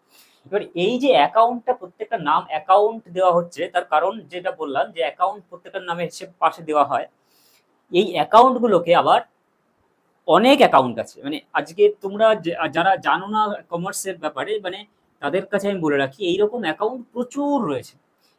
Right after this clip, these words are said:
কিন্তু এই প্রচুর অ্যাকাউন্টকে কোনটাকে কিভাবে ক্লাসিফাই করব, মানে classify, that means কোনটাকে কিরকম ভাবে আমরা ট্রিট করব, সেটা যদি আমরা না জানি, তাহলে, সেটা যদি আমরা না জানি,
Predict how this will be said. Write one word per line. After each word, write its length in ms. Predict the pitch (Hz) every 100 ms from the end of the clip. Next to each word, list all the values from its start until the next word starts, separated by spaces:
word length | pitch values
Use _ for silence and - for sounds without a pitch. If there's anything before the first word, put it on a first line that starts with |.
| -
কিন্তু 140 | 190 233
এই 80 | 240 -
প্রচুর 360 | 165 165 254 262
অ্যাকাউন্টকে 680 | 233 240 247 254 240 - 262
কোনটাকে 560 | - 196 220 226 233
কিভাবে 340 | 254 202 214 240
ক্লাসিফাই 580 | 220 196 190 196 214 196
করব, 280 | 170 131 160 220 - _ _
মানে 220 | 147 175 220 233 _ _ _ _ -
classify, 420 | 180 180 208 226 214
that 180 | 202 202
means 160 | 220 247 - _ -
কোনটাকে 400 | 196 208 220 240
কিরকম 500 | - 220 220 233 220
ভাবে 240 | 170 220
আমরা 220 | 220 226 233 _
ট্রিট 240 | 240 277 277
করব, 240 | 160 131 160 226 _ _ _
সেটা 320 | - 165 220
যদি 260 | 226 226 240
আমরা 220 | 226 240
না 400 | 180 117 - 208
জানি, 320 | 226 123 123 233 - _ _ _ _ _ _ _ _ -
তাহলে, 360 | 131 185 190 165 247 _ _ _ -
সেটা 140 | 151
যদি 120 | 190
আমরা 180 | 202 226
না 160 | 156 156
জানি, 340 | 208 147 165